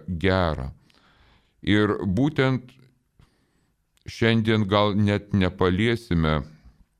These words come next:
tos blogio temos,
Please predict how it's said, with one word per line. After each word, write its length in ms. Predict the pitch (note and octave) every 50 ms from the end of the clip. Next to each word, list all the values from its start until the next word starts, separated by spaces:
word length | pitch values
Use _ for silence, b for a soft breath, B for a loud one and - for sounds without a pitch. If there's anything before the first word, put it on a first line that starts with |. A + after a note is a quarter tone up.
| _ _ _ _ _ _ _ _ - _ _ _ _ _ _ _ -
tos 540 | F#2 E2 D#2 D#2 D#2+ - - - - - -
blogio 520 | - B1 F2 F2+ G2+ B2+ C#3 A#2 G#2+ F2+ D#2
temos, 640 | D2 - F#2 E2+ D#2+ D#2 C#2+ C2+ A#1 - - _